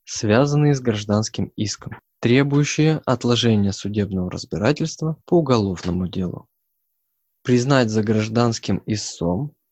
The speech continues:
право на удовлетворение гражданского иска и передать вопрос о размере возмещения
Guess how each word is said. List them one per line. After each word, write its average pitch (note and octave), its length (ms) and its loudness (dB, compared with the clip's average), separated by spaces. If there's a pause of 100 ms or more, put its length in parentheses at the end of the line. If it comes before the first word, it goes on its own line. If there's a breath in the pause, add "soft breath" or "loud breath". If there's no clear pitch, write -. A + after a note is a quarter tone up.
право A2+ 580 0
на A#2 180 2
удовлетворение A#2 840 2
гражданского G2 680 -4 (100)
иска G#2+ 400 -4
и B2+ 180 -4
передать A2 480 0
вопрос B2 460 -4
о B2+ 80 0
размере B2+ 500 0
возмещения G#2 800 -4